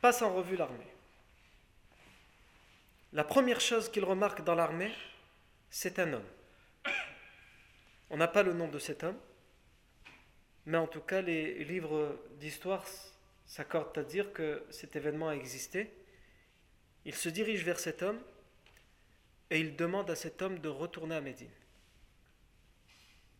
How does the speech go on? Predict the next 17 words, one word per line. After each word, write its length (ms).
Il 100
lui, 320
le 160
remercie 560
d'être 240
venu, 320
mais 100
il 60
lui 120
demande 300
de 60
repartir 480
à 40
Médine. 300
Cet 240
homme 120
insiste. « 560